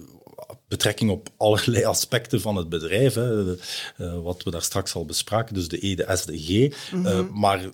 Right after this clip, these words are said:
Speaker 1: maar ook die rapportering zal, denk ik, voor de werknemersvertegenwoordigers,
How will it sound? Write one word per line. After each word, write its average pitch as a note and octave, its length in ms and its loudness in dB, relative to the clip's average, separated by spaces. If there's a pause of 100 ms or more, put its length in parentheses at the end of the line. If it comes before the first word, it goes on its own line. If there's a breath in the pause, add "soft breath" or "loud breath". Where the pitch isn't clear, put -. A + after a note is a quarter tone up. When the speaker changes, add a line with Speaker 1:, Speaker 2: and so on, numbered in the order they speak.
(140)
Speaker 1:
maar F#2 240 2
ook C3 260 4
die C3 100 4
rapportering A#2 720 2
zal, G2+ 180 0
denk A#2 240 0
ik, C3+ 120 -2
voor G#2+ 220 -2
de G2+ 80 0
werknemersvertegenwoordigers, A#2 1400 2